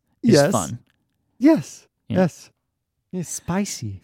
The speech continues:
Speaker 2: you know?
Speaker 1: Spicy secret.
Speaker 2: <laughs>
Speaker 1: Gotta keep the passion alive of O T J. You don't want him getting bored, you know?
Speaker 2: Exactly. Like,
Speaker 1: Mm.
Speaker 2: you know, we run this thing together. Might as
Speaker 1: Mm-hmm.
Speaker 2: well, uh, you know, it's, you know, surprise your partner.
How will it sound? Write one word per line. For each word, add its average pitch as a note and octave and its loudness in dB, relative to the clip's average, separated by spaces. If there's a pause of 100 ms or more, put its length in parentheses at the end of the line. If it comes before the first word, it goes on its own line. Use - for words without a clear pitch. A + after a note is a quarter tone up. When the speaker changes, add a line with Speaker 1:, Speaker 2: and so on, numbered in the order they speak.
Speaker 2:
you B2+ -2
know? D3 -2
Speaker 1:
Spicy C#3+ -2
secret. - -16
Speaker 2:
<laughs> - -2
Speaker 1:
Gotta C#3+ -16
keep F3+ -12
the F3+ -8
passion F3+ -4
alive F3 2
of C3 -2
O A2 0
T G#2 -8
J. F#2 -10
You F#2 -18
don't B2 -14
want D#3+ -14
him E3 -14
getting D#3+ -14
bored, D3 -10
you F#2+ -18
know? A2 -18
Speaker 2:
Exactly. B3 4
Like, D3 -2
Speaker 1:
Mm. - -18
Speaker 2:
you G#3+ -4
know, E3+ 0
we F#3 0
run G3+ 0
this G#3+ -2
thing G#3 -2
together. G3+ 0
Might D#3 0
as A#2+ -4
Speaker 1:
Mm-hmm. E3 -4
Speaker 2:
well, F#3+ 0
uh, G3+ -2
you G#3 -2
know, A3+ -2 (800)
it's, - -18 (160)
you G#3+ -4
know, G#3 -4
surprise E4+ 0
your F#3+ 2
partner. C3 -6